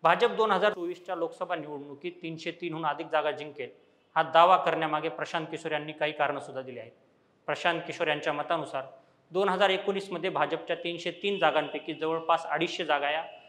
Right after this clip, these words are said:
उत्तर आणि पश्चिम भारतातून आल्या होत्या. इंडिया आघाडी आणि भाजप विरोधी पक्ष कितीही दावा करत असले तरी उत्तर आणि पश्चिम भारतात भाजप विरोधी लहर नाहीये.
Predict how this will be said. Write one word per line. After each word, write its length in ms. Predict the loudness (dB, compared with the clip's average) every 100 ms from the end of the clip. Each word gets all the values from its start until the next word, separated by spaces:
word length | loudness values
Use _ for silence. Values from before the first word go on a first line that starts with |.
| _ -10
उत्तर 340 | -10 2 6
आणि 220 | 6 6 0
पश्चिम 300 | -2 -2 0
भारतातून 380 | 4 4 2 -2
आल्या 160 | -2 -2
होत्या. 180 | -4 -12 _ _ _
इंडिया 340 | -6 2 6
आघाडी 240 | 8 6 2
आणि 240 | -4 -8
भाजप 380 | -4 -4 -4 -4
विरोधी 260 | -2 -2 -2
पक्ष 320 | -4 -2 -2 -2
कितीही 300 | -6 -6 -4
दावा 240 | 6 8 8
करत 260 | 4 2
असले 220 | 2 0 -6
तरी 180 | -6 -6 -12 -20 _ _
उत्तर 340 | -10 -6 4 6
आणि 180 | 6
पश्चिम 400 | 4 -2 -2 -2
भारतात 400 | 2 2 2 0
भाजप 400 | 2 0 2 -2
विरोधी 280 | -2 -4 -2
लहर 180 | 0 0
नाहीये. 300 | 0 -4 -8